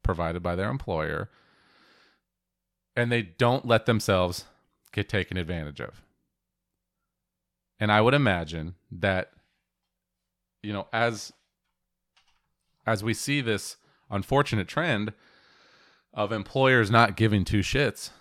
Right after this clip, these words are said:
about their employees continue, you're going to see, or at least, you know, have it publicized more, you're going to see this, um,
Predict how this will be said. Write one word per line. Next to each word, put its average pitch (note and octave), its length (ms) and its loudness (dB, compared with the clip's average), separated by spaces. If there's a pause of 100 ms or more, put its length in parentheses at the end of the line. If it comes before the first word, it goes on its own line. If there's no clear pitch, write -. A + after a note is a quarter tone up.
(340)
about F#2 440 -2 (380)
their F#2+ 200 -2
employees F#2+ 760 0 (1120)
continue, A2 640 2 (920)
you're G2+ 160 -4
going A#2+ 260 2
to G#2+ 160 -2
see, A#2 420 0
or G2+ 160 2
at G2 100 -2
least, G2+ 360 -4 (520)
you F#2 80 -8
know, E2 80 -6
have F#2+ 200 2
it F#2+ 100 -4
publicized G#2 560 2
more, F2 400 -2 (680)
you're F#2 120 -8
going G2+ 180 -2
to G2 60 -2
see G#2 180 -2
this, F#2 320 -6 (840)
um, D#2+ 380 -10